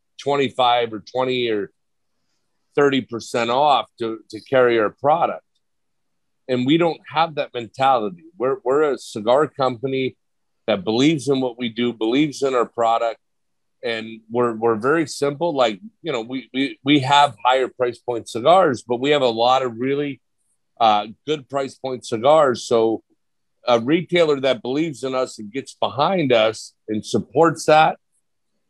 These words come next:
like, I, I can't say enough, you know, like, Tracy and, and, and, like I said, Mike and, and, and Bobby, like, they've always supported us from day one and been great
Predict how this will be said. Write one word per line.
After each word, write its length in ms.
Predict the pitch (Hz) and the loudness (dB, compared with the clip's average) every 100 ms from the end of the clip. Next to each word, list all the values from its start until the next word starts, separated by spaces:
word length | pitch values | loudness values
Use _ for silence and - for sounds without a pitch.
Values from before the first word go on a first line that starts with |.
| _ - | _ 0
like, 280 | 117 101 90 110 113 110 117 | 0 0 -8 -8 -6 -2 -2
I, 160 | 120 123 | -2 -4
I 100 | 117 147 | -4 -4
can't 200 | 135 110 | -6 -6
say 200 | 135 123 | -4 -2
enough, 320 | 135 160 - _ - | -2 -2 -4 _ -8
you 140 | 110 | -4
know, 180 | 104 110 | 0 0
like, 380 | 117 104 101 85 _ _ _ _ _ _ _ | 2 2 0 -6 _ _ _ _ _ _ _
Tracy 560 | - 143 143 - 147 131 | -2 0 0 -2 0 0
and, 100 | 123 | 0
and, 540 | 113 113 110 113 113 | -2 -4 -4 -4 -4
and, 100 | 113 | -4
like 180 | 123 123 | -2 -4
I 80 | 120 | -4
said, 260 | - 117 107 | -2 -2 -2
Mike 340 | 107 127 127 | -2 -2 -2
and, 200 | 117 113 110 | -6 -6 -4
and, 220 | 110 107 | -4 -2
and 220 | 104 104 | -4 -2
Bobby, 540 | 113 123 123 120 117 104 | 0 2 0 -4 -8 -4
like, 260 | 110 104 - _ _ _ _ - | 0 0 -4 _ _ _ _ -8
they've 160 | 123 120 | -4 0
always 360 | 143 156 131 | 2 2 -2
supported 440 | - 101 131 123 120 | -12 -6 -4 -2 -6
us 120 | - | -8
from 200 | 107 107 | -12 -6
day 180 | 117 120 | -2 -2
one 440 | 107 110 113 107 _ _ _ _ 107 | 0 0 0 -4 _ _ _ _ -6
and 420 | 104 98 101 95 | -2 -2 -4 -2
been 220 | 117 104 | -2 -2
great 300 | 101 123 | -4 -4